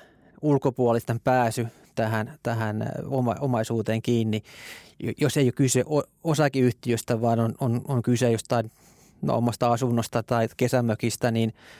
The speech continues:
niin, niin testamentin kauttahan sen, sen määrää, että, että kun, kun hän peri, niin se on vaan hänen, ja teki hän mitä tahansa, niin, niin muilla ei ole pääsyä siinä, että avio-oikeus suljetaan pois.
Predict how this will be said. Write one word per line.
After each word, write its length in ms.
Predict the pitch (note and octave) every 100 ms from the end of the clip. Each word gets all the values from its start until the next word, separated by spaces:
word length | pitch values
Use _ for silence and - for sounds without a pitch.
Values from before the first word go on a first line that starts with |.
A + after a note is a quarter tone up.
| - - _ -
niin, 280 | A#2 -
niin 140 | B2 -
testamentin 540 | G#2+ - B2 B2 A#2 A2
kauttahan 480 | A2+ - A2+ G#2+
sen, 200 | G#2 A2 -
sen 180 | A#2 A2+
määrää, 440 | A2+ A2 G#2+ G#2+
että, 320 | G2 - G#2+ F3 -
että 220 | A2+ - A2
kun, 240 | A#2 A2+ -
kun 160 | - A#2
hän 220 | B2+ B2
peri, 480 | C3 B2+ A#2+ A2+ - -
niin 180 | B2 A2
se 80 | A#2+
on 120 | A#2+
vaan 180 | A#2+ A#2+
hänen, 420 | A#2+ A#2+ A2+ A#2 -
ja 280 | D#3+ A#2+ G#2+ - _ _
teki 220 | - B2 A#2+
hän 100 | A#2
mitä 200 | B2 A#2
tahansa, 440 | C3 B2 A2+ A2+
niin, 200 | A2 -
niin 100 | A#2+
muilla 280 | A#2+ A2 G#2+
ei 80 | G#2
ole 80 | -
pääsyä 340 | A2 C3 B2
siinä, 300 | B2 A2+ G#2+
että 300 | - C3+ A#2+
avio-oikeus 440 | G#2+ B2+ C3 B2 A#2+
suljetaan 420 | A#2+ A2+ A2 G2+
pois. 380 | - - -